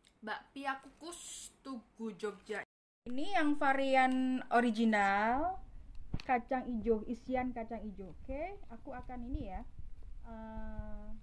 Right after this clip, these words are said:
apa namanya? Lihat isiannya. Nih, yang kacang ijo.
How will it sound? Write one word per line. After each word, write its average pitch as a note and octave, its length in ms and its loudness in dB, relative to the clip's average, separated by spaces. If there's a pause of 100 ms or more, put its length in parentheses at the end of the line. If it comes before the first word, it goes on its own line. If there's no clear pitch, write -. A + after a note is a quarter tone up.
(1600)
apa - 220 -4 (100)
namanya? A3 400 -4 (1900)
Lihat C4 320 6 (720)
isiannya. G#3 1400 4 (800)
Nih, A#3+ 320 -2 (320)
yang A#3 400 2
kacang A3+ 480 2
ijo. G3+ 560 2